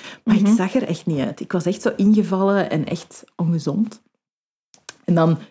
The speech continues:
Speaker 1: ja, door in Amerika wonen, dat zeiden ze ook als je vertrok, van, dan gaan er zeker vijftien kilo bijkomen.
Speaker 2: Ja.
Speaker 1: Eh, en dan is het zo wat op en neer geweest. En zo op en neer, maar zo het, het, de neer was altijd wel net iets hoger dan de vorige keer.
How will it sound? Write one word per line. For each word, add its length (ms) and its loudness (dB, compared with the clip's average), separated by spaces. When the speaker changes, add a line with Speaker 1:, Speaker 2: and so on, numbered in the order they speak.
Speaker 1:
ja, 100 2
door 140 2
in 140 2
Amerika 380 2
wonen, 240 4
dat 120 2
zeiden 240 2
ze 60 2
ook 120 -2
als 140 -6
je 100 0
vertrok, 380 -4
van, 240 -2
dan 160 -2
gaan 120 2
er 80 0
zeker 260 -2
vijftien 340 -2
kilo 220 -2
bijkomen. 580 -2
Speaker 2:
Ja. 280 -2
Speaker 1:
Eh, 340 -2
en 80 2
dan 140 0
is 80 0
het 80 -10
zo 100 2
wat 140 2
op 160 -2
en 100 0
neer 220 0
geweest. 380 2
En 140 2
zo 200 4
op 160 -4
en 100 2
neer, 220 2
maar 120 2
zo 220 0
het, 320 -6
het, 300 -8
de 160 2
neer 300 2
was 140 2
altijd 300 0
wel 140 2
net 180 2
iets 140 -2
hoger 320 2
dan 160 -2
de 80 -4
vorige 340 -4
keer. 300 -8